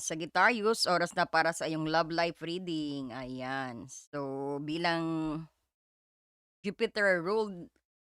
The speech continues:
archer ng zodiac, no? So, ang pag-ibig mo ay laging puno ng adventure, syempre. At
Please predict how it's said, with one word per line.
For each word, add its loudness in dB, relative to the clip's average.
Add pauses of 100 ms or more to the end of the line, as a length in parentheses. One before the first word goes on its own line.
(440)
archer 0
ng -4
zodiac, 0
no? -2
So, 2 (460)
ang 0
pag-ibig 0
mo 0
ay -2
laging 2
puno -4
ng -2
adventure, -4
syempre. -6 (1700)
At 0